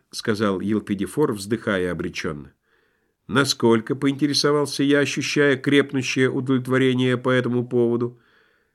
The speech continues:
«На пять долларов», — сказал Елпидифор и принялся заполнять ведомость. «Я скажу командирам, пусть им шапку по кругу», — пообещал я.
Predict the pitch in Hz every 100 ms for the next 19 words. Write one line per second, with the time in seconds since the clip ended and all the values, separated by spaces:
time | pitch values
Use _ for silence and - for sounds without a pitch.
0 | _ _ _ _ _ _ _ _ _ -
1 | 147 156 240 202 190 214 202 202 180 -
2 | - - - 123 127 117 117 110 117 107
3 | - 180 214 - _ - 110 98 92 -
4 | 165 127 120 95 117 120 82 87 80 78
5 | - - _ _ _ _ _ _ _ _
6 | _ _ 80 165 - 196 156 214 190 165
7 | 131 120 95 76 156 185 175 - 123 156
8 | - - 107 - 87 107 123 120 87 82
9 | - 80 71 65